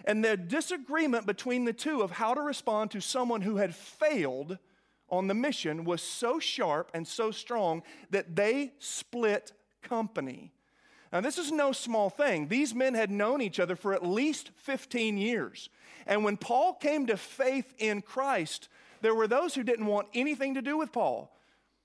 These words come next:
Because when he was originally known as Saul, he had persecuted and murdered, helped murder Christians, martyr them, who had followed Jesus. There were many in the church who were skeptical that a person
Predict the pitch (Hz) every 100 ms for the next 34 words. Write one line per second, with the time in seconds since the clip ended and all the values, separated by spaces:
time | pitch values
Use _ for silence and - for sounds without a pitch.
0 | _ 202 262 226 247 233 202 196 220 320
1 | 294 233 214 196 180 277 269 247 226 202
2 | 160 - 285 277 220 254 254 233 202 190
3 | 190 220 320 262 139 120 160 - 294 330
4 | - - 208 285 359 202 165 - - _
5 | - 320 349 - - 147 214 226 254 330
6 | 220 156 147 180 262 - _ _ 254 269
7 | 220 269 277 226 285 302 175 240 240 247
8 | 254 349 311 214 233 226 254 247 - -
9 | 320 339 254 226 196 185 170 170 247 240
10 | - 277